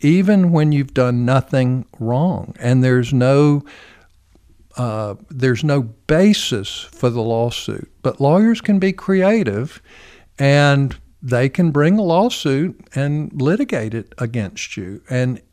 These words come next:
and even if you win the lawsuit, which is the case frequently, you still end up losing a lot of money because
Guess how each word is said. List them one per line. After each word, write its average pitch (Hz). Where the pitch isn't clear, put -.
and 147
even 233
if 214
you 214
win 202
the 202
lawsuit, 208
which 143
is 151
the 135
case 127
frequently, 180
you 170
still 226
end 175
up 165
losing 160
a -
lot 123
of 190
money 165
because 135